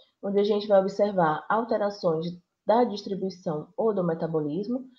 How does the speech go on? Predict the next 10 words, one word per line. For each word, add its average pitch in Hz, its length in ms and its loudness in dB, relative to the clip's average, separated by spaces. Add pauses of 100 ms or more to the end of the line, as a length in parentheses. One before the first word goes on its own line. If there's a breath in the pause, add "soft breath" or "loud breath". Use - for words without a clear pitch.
(200 loud breath)
depois 175 380 0
do 165 100 -2
seu 160 240 -2
uso 151 160 -6
repetido. - 640 -8 (560 loud breath)
Então, 196 220 -2
você 202 160 0
vai 214 180 2
utilizando 233 440 -2
determinado 175 600 0